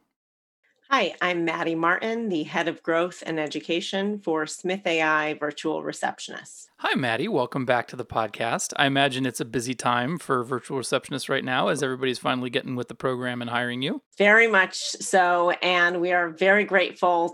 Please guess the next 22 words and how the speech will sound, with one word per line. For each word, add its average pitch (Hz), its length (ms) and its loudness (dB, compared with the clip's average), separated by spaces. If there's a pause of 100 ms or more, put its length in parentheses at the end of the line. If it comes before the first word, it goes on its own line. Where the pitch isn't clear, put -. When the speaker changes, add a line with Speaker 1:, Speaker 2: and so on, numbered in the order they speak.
(120)
Speaker 1:
to 160 200 2
have 165 300 4
a 160 160 4
hundred 190 320 0
percent 170 400 0
remote 170 500 0
team 226 460 4
already. 185 720 2
So 175 340 2
we 170 160 2
weren't 185 260 2
scrambling 180 800 2
and 160 220 -2
could 170 260 -2
get 180 220 2
to 175 100 -2
work 160 260 0
for 170 140 0
everyone 156 380 0
who 147 80 -2
needs 151 240 -6
us. - 300 -4